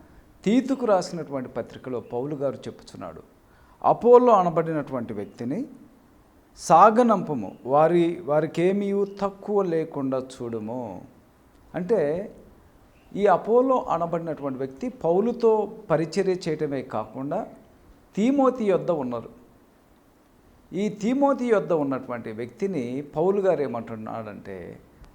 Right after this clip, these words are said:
"అతని సాగనంపము మా యొద్దకు వచ్చుటకు, అంతేకాకుండా వారికి ఏమీ తక్కువ లేకుండా చూసుకునము." అంటే, వారికి ఏమైనా అవసరతలు ఉంటే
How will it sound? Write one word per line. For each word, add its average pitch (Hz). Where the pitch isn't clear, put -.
"అతని 202
సాగనంపము 196
మా 131
యొద్దకు 139
వచ్చుటకు, 139
అంతేకాకుండా 185
వారికి 196
ఏమీ 262
తక్కువ 240
లేకుండా 170
చూసుకునము." -
అంటే, 190
వారికి 185
ఏమైనా 196
అవసరతలు 226
ఉంటే 151